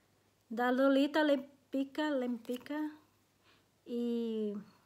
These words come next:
eu não me canso de ser apaixonada por esse borrifador.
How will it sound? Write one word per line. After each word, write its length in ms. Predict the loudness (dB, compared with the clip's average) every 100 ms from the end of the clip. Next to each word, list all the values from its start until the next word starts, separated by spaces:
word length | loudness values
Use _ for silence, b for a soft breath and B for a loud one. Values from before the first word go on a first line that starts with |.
| b b _ _ _ -10 -10 _
eu 100 | -6
não 140 | -2
me 120 | 0 -2
canso 640 | -2 -2 0 -2 -4 -6
de 140 | -6
ser 220 | -4 -4
apaixonada 680 | -4 -4 -6 -4 -6 -6 -8
por 220 | -8 -8 -6
esse 240 | -6 -6
borrifador. 760 | -6 -4 -6 -8 -8 -8 -10